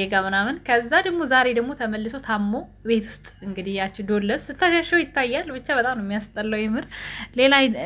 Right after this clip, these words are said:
ነገር ብትቀይር፣ የሰላም ቪዲዮ ደግሞ ብታመጣ ጥሩ ነው አብርሽ፣ አሁን ይሄ እየታየ ስላልሆነ ማለት ነው።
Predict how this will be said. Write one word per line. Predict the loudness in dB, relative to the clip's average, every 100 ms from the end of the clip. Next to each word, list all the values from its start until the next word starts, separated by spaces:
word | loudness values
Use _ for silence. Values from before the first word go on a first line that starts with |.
| 0
ነገር | 0 0 0
ብትቀይር፣ | -2 -6 -6 -4 -4
የሰላም | -4 -2 0 2 2
ቪዲዮ | -2 -4
ደግሞ | -4 -6
ብታመጣ | -6 -6 -4 -2 -2
ጥሩ | -2
ነው | -2 0
አብርሽ፣ | -2 -2
አሁን | -2 2
ይሄ | 2 4
እየታየ | 2 2 0 -2 -4
ስላልሆነ | -2 -2 -2 -4 -2
ማለት | -2 -2 -4
ነው። | -4